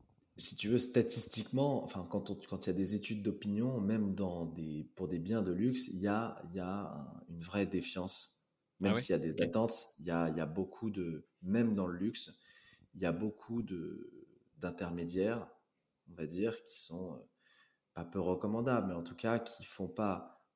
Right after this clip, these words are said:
Speaker 1: tout ce qui est en leur pouvoir pour protéger leurs clients, si tu veux.
Speaker 2: Hmm.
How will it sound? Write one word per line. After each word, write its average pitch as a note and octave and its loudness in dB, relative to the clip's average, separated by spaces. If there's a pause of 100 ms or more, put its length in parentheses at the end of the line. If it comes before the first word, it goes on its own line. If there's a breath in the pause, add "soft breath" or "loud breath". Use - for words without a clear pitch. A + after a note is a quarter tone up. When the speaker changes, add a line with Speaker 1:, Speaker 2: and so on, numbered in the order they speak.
(160)
Speaker 1:
tout C#3+ 0
ce - -2
qui - -4
est - -6
en F#2 0
leur E2+ -2
pouvoir A2+ 0
pour A2+ -4
protéger G2 2
leurs F#2+ -2
clients, G2+ -6
si - -20
tu - -16
veux. C#2+ -14 (260)
Speaker 2:
Hmm. F#2 -6